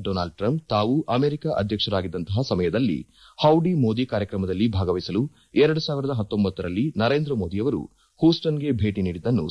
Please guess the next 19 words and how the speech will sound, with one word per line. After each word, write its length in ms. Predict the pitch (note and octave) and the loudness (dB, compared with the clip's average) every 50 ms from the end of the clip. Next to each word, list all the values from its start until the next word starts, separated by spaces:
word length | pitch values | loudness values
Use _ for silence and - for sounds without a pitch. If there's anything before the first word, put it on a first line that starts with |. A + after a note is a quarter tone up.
| - | -2
ಸ್ಮರಿಸಿದರು. 520 | - G#2 F#2+ F2 - - F2 G2 F#2+ G2 F#2 - _ _ _ _ _ _ _ - - - - - - - | 0 0 -2 -2 -4 -4 -2 0 0 0 -2 -4 _ _ _ _ _ _ _ -20 -20 -20 -20 -10 0 4
ತಾವು 180 | E3 E3 F3 G3 G3 | 4 6 6 6 4
ಪ್ರಧಾನಿ 360 | F#3 C#3 A#2+ A2+ B2+ C3 D3+ C#3+ | 2 0 0 2 2 2 2 0
ನರೇಂದ್ರ 320 | A#2 G#2+ G#2+ G#2+ G#2+ A2+ | 0 0 0 0 -2 -2
ಮೋದಿ 220 | G#2+ A2 G#2 A2 A2 - | -2 -4 -2 -2 -2 0
ಅವರೊಂದಿಗೆ 420 | G#2 G2+ G2 F#2 F2 F2 D#2+ G2+ B2+ D3 - - C3 | 0 0 0 -2 -4 -4 -2 -2 -4 -2 -2 0 -2
ಉತ್ತಮ 300 | C3+ - - D3+ D3+ D#3 D3 - | 0 0 0 0 0 0 0 0
ಸಂಬಂಧ 280 | A2 G2 G2 G2 G2 A#2+ C3 A#2 | 0 2 2 2 2 0 -2 -2
ಹೊಂದಿರುವುದಾಗಿ 640 | F#2+ F2 F2+ - D#2+ E2+ E2+ G2+ A2 A#2+ G#2+ D#2+ D2 A#1+ E2+ | -4 -6 -4 -4 -4 -4 -2 0 -2 -2 -2 -6 -10 -6 -2
ಡೊನಾಲ್ಡ್ 360 | G#2+ B2 C3 C3+ C3+ C3+ - - | 0 0 2 2 0 -2 -6 -6
ಟ್ರಂಪ್ 220 | B2 C3 C3 - - G#2+ A2+ | -6 -6 -6 -6 -4 -2 0
ಇದೇ 160 | A#2 C#3 C#3 | 2 2 2
ವೇಳೆ 240 | B2+ B2 A#2 A2+ B2 | 2 0 -2 -2 -2
ಹೇಳಿದ್ದಾರೆ. 520 | B2 - A#2 F#2 D2+ - F2+ F2+ F2+ F#2 - - _ _ _ _ _ _ _ _ _ _ - - - - | -2 -2 -2 -4 -2 -2 -2 0 0 0 -2 -6 _ _ _ _ _ _ _ _ _ _ -20 -10 -2 2
ಅಮೆರಿಕ 400 | - C#3+ E3 F3+ F3 F3+ - - F3 D3+ - A2 | 4 6 6 6 4 2 -2 -4 -8 -4 -2 -2
ಅಧ್ಯಕ್ಷೀಯ 440 | A#2 A2+ B2 A#2+ - - A#2 A2+ A#2+ | 0 0 0 0 0 0 -2 -2 -2
ಚುನಾವಣೆಯಲ್ಲಿ 680 | A#2 - G#2 G2 F#2+ F2+ F2+ F2+ F2 E2+ F2 F2 G2+ C#3+ D#3 - _ _ _ - - A#2+ | -2 0 0 2 2 2 0 0 -4 -4 -2 0 0 0 0 -4 _ _ _ 2 4 4
ಅಮೆರಿಕ 320 | C3+ C#3+ C#3+ C#3+ C#3 - C#3+ - - G2+ | 6 4 2 0 -2 -4 -6 -4 -2 -2
ಉಪಾಧ್ಯಕ್ಷೆ 500 | G2 - G2+ F#2+ E2+ F#2 F2 - - A#2+ | -2 0 0 0 0 -2 -4 -2 -2 -2